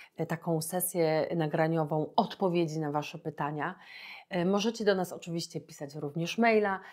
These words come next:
zgłosić się na zajęcia, a my będziemy spotykać się z Wami tu na tym kanale YouTube i w przyszłości.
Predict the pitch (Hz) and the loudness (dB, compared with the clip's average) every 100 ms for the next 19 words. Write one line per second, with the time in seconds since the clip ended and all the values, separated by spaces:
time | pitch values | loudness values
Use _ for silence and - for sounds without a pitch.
0 | - 185 160 185 190 175 - 180 170 170 | -12 -8 2 4 2 -2 -6 0 0 2
1 | 185 190 190 185 185 180 175 - - - | 2 2 0 -2 0 -2 -2 -12 -14 -8
2 | - 262 214 202 190 185 175 175 170 170 | 0 6 6 6 4 2 4 4 4 2
3 | 170 - _ - 269 277 285 254 196 160 | -2 -14 _ 0 2 4 2 0 -2 0
4 | 175 170 165 165 160 170 160 160 156 156 | 2 4 2 0 -2 0 -2 0 2 2
5 | 156 156 165 165 165 - - 156 - 147 | 2 0 -4 -4 -6 -8 -12 -8 -4 -4
6 | - - 117 | -4 -12 -16